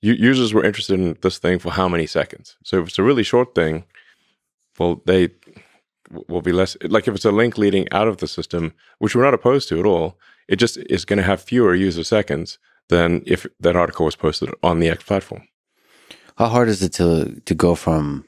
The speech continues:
Speaker 2: maximizing minutes on platform to maximizing unregretted minutes?
Speaker 1: Well, I mean, our aspiration is certainly unregretted minutes.
Speaker 2: It's a tricky, it's a big, it's a, it's a
Speaker 1: It
Speaker 2: tough,
Speaker 1: is.
Speaker 2: like, it's a fascinating leap.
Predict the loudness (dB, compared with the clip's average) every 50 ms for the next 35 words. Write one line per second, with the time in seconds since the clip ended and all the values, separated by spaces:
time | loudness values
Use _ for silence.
0 | _ _ _ -12 -6 -4 -4 -4 -4 -6 -10 -10 -10 -10 -8 -8 -8 -6 -6 -6
1 | -6 -6 -8 -10 -10 -10 -10 -10 -10 -10 -10 -10 -12 -14 -12 -12 -10 -8 -8 -8
2 | -8 -10 -8 -8 -8 -8 -8 -10 -10 -10 -8 -8 -8 -8 -6 -6 -6 -6 -8 -10
3 | -12 -12 -14 -14 -16 -18 -20 -20 -20 _ _ _ _ _ _ _ _ _ _ _
4 | _ _ _ _ _ _ _ _ _ _ _ _ _ _ _ -4 -2 -2 -2 -4
5 | -10 _ _ _ _ _ _ -2 0 0 2 2 0 0 2 2 2 2 2 -2
6 | -4 -4 -4 -4 -4 -4 -4 -4 -4 -6 -6 -4 -4 -4 -4 -4 -8 -12 -16 -18
7 | -20 -20 _ _ _ _ _ _ _ -20 -20 -20 -8 -4 -4 -4 -2 -4 -4 -4
8 | -6 -8 -10 -12 -12 -12 -10 -6 -4 -4 -4 -4 -6 _ -12 -12 -8 -6 -4 -4
9 | -4 -6 -8 -12 -4 0 2 2 4 2 2 0 -4 -6 -10 -16 _ _ _ _
10 | -18 -16 -16 -16 _ _ _ _ _ _ _ _ -16 -16 -4 0 0 0 0 0
11 | -2 -4 -6 -4 -4 -6 -6 -8 -8 -10 -10 -14 _